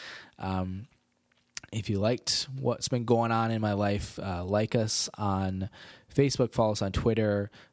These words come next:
Please, uh, rate us, uh, write about us, uh, share us with your friends. And I,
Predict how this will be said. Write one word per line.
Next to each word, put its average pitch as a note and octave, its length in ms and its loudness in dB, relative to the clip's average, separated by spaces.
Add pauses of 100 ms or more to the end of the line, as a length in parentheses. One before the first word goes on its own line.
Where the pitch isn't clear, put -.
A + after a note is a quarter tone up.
Please, A#2 420 0
uh, G2+ 280 0 (340)
rate A#2+ 260 4
us, - 580 2
uh, - 320 -12 (240)
write A#2+ 240 4
about A2+ 300 4
us, - 500 2
uh, - 220 -8
share C3 340 4
us C#3+ 160 0
with C#3 140 2
your B2 80 2
friends. A2+ 560 0
And G2+ 120 2
I, G#2 200 0